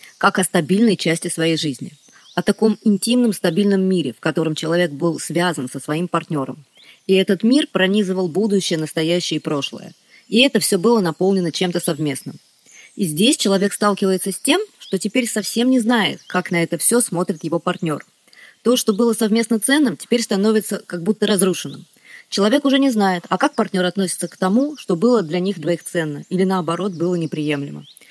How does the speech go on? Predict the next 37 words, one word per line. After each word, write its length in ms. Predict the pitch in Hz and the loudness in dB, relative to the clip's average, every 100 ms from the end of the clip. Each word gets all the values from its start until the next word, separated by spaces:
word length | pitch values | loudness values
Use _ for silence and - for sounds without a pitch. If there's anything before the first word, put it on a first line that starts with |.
| - - _ _ | -20 -20 _ _
То 140 | 214 | 4
есть 160 | 220 208 | 6 4
разрушается 680 | 185 196 190 226 262 262 190 | 0 0 -2 0 0 0 0
интимное 500 | 175 - 220 220 208 | -2 0 2 2 2
пространство 600 | 180 170 160 165 - 170 | 0 -4 -2 -4 -2 -4
пары. 400 | - 151 139 143 _ _ _ - - - | -2 -2 -2 -8 _ _ _ -20 -20 -14
Здесь, 220 | 170 269 - | 0 0 2
кстати, 260 | 240 220 | 0 2
могут 240 | 214 226 175 | 2 2 0
быть 180 | 208 | -2
сны 240 | - 226 240 | -2 0 0
о 80 | 208 | 0
вторжении, 580 | - 208 170 160 147 147 | -2 -2 0 -2 -2 -6
о 100 | 156 | -6
проникновении 680 | 175 175 180 185 196 180 175 | -4 -2 -2 -2 0 0 -2
чужих 400 | - 165 196 165 | -4 -2 -2 -2
людей 320 | 160 220 262 | -2 0 0
в 40 | |
какое-то 440 | - - 208 208 160 | -4 -2 -2 0 -2
личное 340 | 180 - 170 | -4 -4 -6
пространство. 640 | - 170 165 151 143 - - _ | -6 -6 -4 -6 -8 -16 -20 _
И 120 | 247 | -2
тут 380 | - 214 180 220 | 0 0 0 -2
открывается 800 | - 202 185 185 185 269 294 220 | -4 -2 0 2 2 2 0 -2
тема 280 | - 220 226 | 0 2 2
границ 500 | 160 180 165 190 - | 2 0 0 -2 -4
и 80 | 208 | -6
слияния. 580 | - 185 170 151 139 - _ _ - | -4 -2 -2 -2 -6 -14 _ _ -4
Насколько 540 | 185 - 254 277 - | -2 0 2 2 2
у 80 | 185 | -2
человека 420 | - 185 233 214 | 0 0 0 0
есть 240 | 175 170 | -2 -2
опоры 460 | 165 - 202 277 202 | -6 -4 0 2 2
в 60 | 139 | -2
других 380 | 156 151 208 | -4 -2 -4
сферах 360 | - 165 185 180 | -4 -4 -2 -2
жизни. 400 | - 151 139 131 | -4 -4 -6 -14